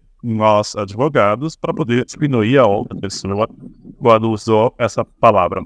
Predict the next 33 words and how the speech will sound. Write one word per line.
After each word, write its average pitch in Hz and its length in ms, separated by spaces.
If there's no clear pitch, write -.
florido 123 720
nessa 104 400
figura 101 320
de 113 100
linguagem 110 540
completamente 104 640
descabida. - 560
Só 143 60
pra 151 140
gente 156 160
perceber 139 340
como 147 180
existe 139 360
realmente 123 400
um 117 80
grande 143 220
trabalho 117 400
pra 120 160
ser 117 160
feito 101 420
em 117 80
terra 139 440
corporis, 160 580
da 95 80
O 95 120
A 95 40
B, 98 280
ou 101 140
dentro 104 320
dos 95 160
advogados, 135 720
e 151 100
também 123 380